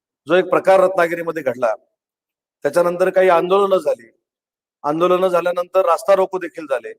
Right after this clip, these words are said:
ठीक आहे, शेवटी प्रत्येकाच्या भावना या महत्वाच्या आहेत आणि म्हणून याची पुनरावृत्ती होऊ नये म्हणून त्या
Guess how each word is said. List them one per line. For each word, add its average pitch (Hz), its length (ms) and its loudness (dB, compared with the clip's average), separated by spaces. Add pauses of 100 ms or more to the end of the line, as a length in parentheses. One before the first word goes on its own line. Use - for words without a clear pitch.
(760)
ठीक 190 140 -2
आहे, 196 120 4
शेवटी 190 240 -4
प्रत्येकाच्या 190 580 0
भावना 151 420 -2 (640)
या 165 100 0
महत्वाच्या 165 560 0
आहेत 117 120 -6 (540)
आणि 165 160 -4
म्हणून 170 260 -2
याची 175 300 -4
पुनरावृत्ती 190 680 0
होऊ 180 180 -4
नये 139 220 -6 (680)
म्हणून 170 240 -2
त्या 185 380 4